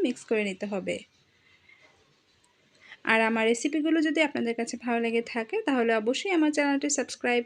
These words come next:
করে আমার পাশে থাকবেন। তারপরে এখানে আমি দিয়ে দিব এক চা চামচ কালো জিরা। কালো জিরাটা দিলে এই পিঠাটা কিন্তু খেতে বেশি ভালো লাগে, তবে আপনারা যদি না দিতে চান তাহলে না দিলেও চলবে।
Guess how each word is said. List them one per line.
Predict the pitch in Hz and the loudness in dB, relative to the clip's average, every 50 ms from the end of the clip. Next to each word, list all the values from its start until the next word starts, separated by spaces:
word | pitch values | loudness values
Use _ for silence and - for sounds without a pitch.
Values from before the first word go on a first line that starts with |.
| 240 | 0
করে | - 254 247 302 381 415 | -2 0 2 2 0 0
আমার | 302 247 233 233 240 269 - - - - - - - - | 0 0 0 0 -2 -2 -4 -10 -16 -18 -18 -18 -14 -2
পাশে | - 240 247 - - - | -2 -2 0 0 -2 -2
থাকবেন। | - - 233 220 214 214 226 294 415 - - - - - _ _ _ _ _ _ _ _ _ _ _ _ _ _ _ - - _ _ _ _ _ _ _ _ _ _ _ _ _ _ _ _ _ _ _ _ _ _ _ _ _ _ _ - | -2 -4 -4 -4 -2 0 0 0 0 -2 -8 -16 -20 -20 _ _ _ _ _ _ _ _ _ _ _ _ _ _ _ -20 -20 _ _ _ _ _ _ _ _ _ _ _ _ _ _ _ _ _ _ _ _ _ _ _ _ _ _ _ 4
তারপরে | 285 285 285 - 330 | 4 4 6 6 4
এখানে | 320 320 330 320 311 320 | 6 6 6 6 6 8
আমি | 320 302 294 | 8 8 8
দিয়ে | 233 233 226 220 208 | 8 6 6 6 4
দিব | 202 220 202 214 262 370 370 - - | 4 2 4 4 4 4 2 0 0
এক | 220 233 233 - | 0 -2 0 0
চা | - 277 | -2 0
চামচ | - 302 277 262 262 330 320 - - - | 2 2 2 4 2 2 2 0 0 2
কালো | 269 254 240 240 240 | 2 2 4 4 2
জিরা। | 226 240 233 220 208 220 277 440 - - _ _ _ _ _ _ _ _ _ _ _ _ _ _ _ _ - - - - - | 4 4 6 6 6 6 4 0 -2 -10 _ _ _ _ _ _ _ _ _ _ _ _ _ _ _ _ -16 -16 -16 -6 2
কালো | - 277 277 294 302 | 4 6 6 6 4
জিরাটা | 269 294 302 320 330 320 339 349 | 4 4 2 2 2 2 2 0
দিলে | 311 262 254 240 233 254 311 370 277 | 2 2 2 2 2 2 2 2 2
এই | 254 262 | 2 2
পিঠাটা | 262 - 269 269 285 294 277 285 285 | 2 0 0 0 0 0 2 0 0
কিন্তু | 285 262 254 247 247 302 339 | 2 0 -2 0 -2 -4 -6
খেতে | - - 269 233 233 - 254 311 392 370 - | 0 2 2 2 4 4 2 0 0 2 2
বেশি | 240 254 - - 262 | 2 2 2 0 -2
ভালো | 247 247 233 220 220 226 | -2 0 0 0 2 2
লাগে, | 220 214 220 214 240 285 403 415 - - - - - - - _ _ _ _ _ - | 2 0 0 2 2 0 0 0 -6 -16 -20 -20 -20 -20 -20 _ _ _ _ _ 2
তবে | 277 269 277 285 262 - | 4 6 6 6 4 4
আপনারা | 254 247 - 277 285 | 2 0 2 2 2
যদি | 277 285 285 320 | 2 2 4 4
না | 294 277 254 247 | 4 4 2 0
দিতে | 233 247 240 - 269 262 | -2 -4 -2 -2 -2 0
চান | - 311 381 403 | 0 -2 -2 0
তাহলে | 339 320 311 311 311 285 | 0 0 2 4 4 4
না | 277 247 240 | 4 2 2
দিলেও | 240 247 247 247 262 285 | 0 2 2 4 2 2
চলবে। | 277 277 247 226 220 220 247 | 4 4 2 2 4 4 2